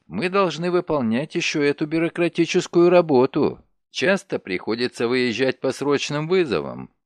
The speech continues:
Постоянно откладываешь писанину на потом, и в один прекрасный день оказывается, что просто тонешь в бумагах. Я рассчитывал уделить этому занятию два или три часа.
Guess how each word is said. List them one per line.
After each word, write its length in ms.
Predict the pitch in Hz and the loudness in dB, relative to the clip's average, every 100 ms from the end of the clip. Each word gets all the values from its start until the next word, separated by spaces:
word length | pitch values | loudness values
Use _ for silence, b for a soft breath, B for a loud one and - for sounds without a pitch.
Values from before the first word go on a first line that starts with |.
| _ _ | _ _
Постоянно 760 | 85 - - 139 196 202 139 95 | -8 -4 -2 0 0 -2 -2 -4
откладываешь 720 | - 104 98 101 90 92 - | -4 -2 -2 0 -2 -4 -6
писанину 600 | 98 98 95 107 95 92 | -10 -6 -4 -2 -2 -4
на 100 | 87 | -2
потом, 600 | 90 - 160 175 160 - _ _ _ - | -2 -2 -4 -4 -6 -14 _ _ _ -12
и 120 | 82 | -2
в 60 | 92 | 0
один 340 | 92 120 175 | 0 -2 -6
прекрасный 640 | 165 165 - 143 139 120 113 | -6 -6 -2 -2 -2 -4 -4
день 280 | 120 127 | -2 -2
оказывается, 960 | 95 - 82 117 151 165 170 160 - 160 | -4 -4 -4 -4 -4 -4 -4 -6 -4 -4
что 240 | - 95 | -4 -6
просто 460 | - 107 123 - 151 | -4 -2 -4 -2 -2
тонешь 480 | - 196 214 190 113 | 2 2 2 0 -2
в 60 | |
бумагах. 720 | 101 113 104 78 67 67 - _ _ _ _ _ _ | -2 0 2 0 -2 -10 -14 _ _ _ _ _ _
Я 260 | 78 101 208 | -12 -6 -4
рассчитывал 600 | 196 - 190 180 165 160 | -4 -4 -6 -6 -4 -2
уделить 440 | 151 143 147 151 151 | -2 -4 -4 -4 -4
этому 300 | 143 147 139 | -4 -4 -2
занятию 640 | 151 185 214 - 101 90 | -2 0 -2 -2 -2 -4
два 280 | 78 117 180 | -2 0 0
или 180 | 190 185 | 0 -2
три 220 | 190 190 | 0 -2
часа. 640 | - 202 - 101 71 - | -2 -4 2 4 4 0